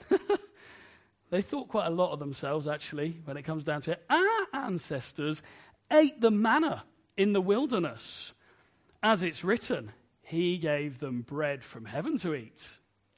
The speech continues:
Now, this is a slightly hilarious slash tragic exchange, depending on your perspective.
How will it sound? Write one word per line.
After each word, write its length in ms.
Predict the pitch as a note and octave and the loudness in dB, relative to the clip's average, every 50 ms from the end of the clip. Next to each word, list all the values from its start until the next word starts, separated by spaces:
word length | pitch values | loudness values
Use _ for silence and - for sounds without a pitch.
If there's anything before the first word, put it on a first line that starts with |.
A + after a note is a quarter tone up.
| _ _ - - - - - - - | _ _ -20 -20 -20 -20 -20 -8 0
Now, 160 | G3+ A#3+ C4+ | 2 2 2
this 300 | A#3 D4+ D#4+ D#4 - - | 2 0 -2 -2 -2 -2
is 340 | C4+ B3+ A3+ F3+ D#3+ - - - _ - | -2 -2 -2 -4 -6 -12 -14 -18 _ -6
a 120 | G3 F#3+ - | -6 -6 -6
slightly 720 | - - - - - A3 G#3+ A3 G#3+ G#3 G3 F#3+ F#3 F3+ F3 | -10 -16 -16 -12 -6 -2 -2 -2 -2 -2 -4 -4 -2 -2 -2
hilarious 920 | E3 F#3 F3+ F3+ G3 F#3+ F#3+ F#3+ F3 E3+ E3 E3 D#3 - - - - - - - - - _ | -2 -2 0 0 2 2 2 2 2 2 0 0 -2 -2 -10 -16 -18 -18 -20 -20 -20 -20 _
slash 580 | - - - - F3+ E3 D#3+ D3 - - - - | -20 -20 -10 -2 -2 0 0 -2 -4 -10 -14 -16
tragic 640 | - - G#3 F#3+ F#3 D3 - F3 D#3+ - - - - - - - _ - | -8 -4 -2 -2 -2 -2 -2 -4 -4 -4 -10 -18 -20 -20 -20 -20 _ -8
exchange, 680 | F3 D#3 - - - - B3+ B3 G#3 E3+ D#3 D3 C3 | -8 -8 -8 -10 -2 0 0 2 2 0 -2 -4 -4
depending 420 | - F#3+ D3+ D#3+ G#3 G#3 G3+ F#3+ F#3 | -4 -4 0 2 2 4 4 4 2
on 100 | F#3 F#3 | 2 4
your 120 | F3+ F#3 | 2 2
perspective. 680 | E3+ F#3+ - - - B3 A3+ - - F#3+ D#3 C#3 B2+ | 0 0 -4 2 0 0 0 2 -2 -2 -2 -2 -4